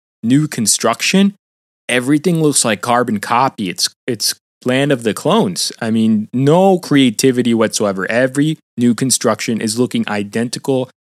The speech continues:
has the same style, has the same layout. No creativity. It's not like the homes from the seventies or the eighties. Things are looking the same, and it's really hard to stand out. It just doesn't look great.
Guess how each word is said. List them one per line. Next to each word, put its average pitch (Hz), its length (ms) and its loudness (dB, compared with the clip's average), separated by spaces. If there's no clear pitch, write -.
has 87 180 -4
the 90 60 -12
same 90 240 -8
style, 143 520 2
has 107 160 -4
the 92 60 -8
same 92 280 -4
layout. 143 500 0
No 151 380 2
creativity. 135 800 0
It's - 260 -8
not 143 240 -2
like 147 180 -4
the 131 80 -8
homes 131 320 -4
from 123 140 -4
the 104 80 -4
seventies 120 580 -4
or 104 60 -4
the 110 120 -2
eighties. 135 360 -2
Things 143 240 2
are 135 120 2
looking 127 640 0
the 104 100 -2
same, 196 420 2
and 123 120 -2
it's 107 180 -4
really 143 240 2
hard 107 220 0
to 110 40 -6
stand 104 300 -4
out. 92 240 -8
It 104 80 -12
just - 280 -8
doesn't 117 280 -4
look 107 140 -6
great. 165 340 0